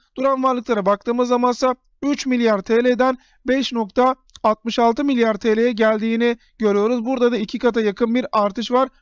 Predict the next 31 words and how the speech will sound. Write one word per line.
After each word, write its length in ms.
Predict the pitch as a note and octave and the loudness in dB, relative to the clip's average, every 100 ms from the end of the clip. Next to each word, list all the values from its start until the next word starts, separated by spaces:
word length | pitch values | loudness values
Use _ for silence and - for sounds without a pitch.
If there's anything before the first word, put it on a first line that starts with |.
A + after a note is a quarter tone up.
| _ | _
Bu 80 | A3 | 0
anlamda 420 | A3+ A3+ A3+ G#3+ | 0 2 0 0
da 160 | A3+ B3 _ _ - | 0 0 _ _ -4
oldukça 640 | C4 B3+ A#3 - B3 B3 | -2 0 -4 -2 0 0
iyi 180 | A#3 A#3 | 0 0
olduğunu 500 | A3 G3 G#3 A#3+ B3+ _ | 0 0 0 0 0 _
söyleyebiliriz. 840 | - - A3+ F#3+ E3+ G3 B3 B3+ - _ _ _ | -8 -2 0 0 -2 -2 0 -2 -4 _ _ _
Toplam 520 | G#3+ G3 C4 D4 A#3+ | -4 -2 -2 0 2
varlıklara 500 | A3+ A#3 G#3+ C#4 C4+ | 2 0 -4 -4 -2
baktığımız 440 | A#3+ G#3+ A#3+ A#3 | -2 -2 -6 -4
zaman 160 | G#3 G3 | -2 -2
yani 200 | G#3+ A3+ | -2 0
aktiflere 680 | G3+ F#3 A#3+ G3+ A#3 B3+ C4+ _ _ - | -2 -4 -8 -2 0 2 0 _ _ -2
baktığımız 540 | G#3+ A3 A3+ G3+ F#3 | -2 0 -4 -6 -4
zamansa 540 | F3+ A3 B3+ A#3 C4 C4 _ _ - | -2 0 0 0 -2 -2 _ _ -2
beş 280 | B3 C4+ C4 | -2 0 -2
nokta 420 | A3+ - A3 A#3 _ - | -4 0 0 0 _ -10
yirmi 320 | F#3+ G#3+ A3+ | -4 -2 0
dört 180 | B3+ B3+ | 0 -2
milyar 360 | B3+ B3 B3 B3 | -2 0 0 -2
T 160 | B3+ | 0
L'den 340 | B3 A#3+ B3+ A#3+ _ - | 0 2 0 -2 _ -2
on 240 | B3+ B3+ | 0 0
bir 160 | A#3 A3 | 0 0
nokta 420 | G#3+ F#3+ A#3+ B3+ - _ - | -2 0 0 0 -2 _ 0
altı 360 | A3 A3+ C#4 | 2 2 0
milyar 280 | B3+ A3 G#3 | -2 2 0
T 220 | G#3 A3+ | 0 0
L'ye 180 | G#3+ A#3 | 2 2
de 80 | A#3+ | 2
gelmiş 540 | G#3+ A3 G#3 A#3+ C4+ | 2 0 2 -2 -4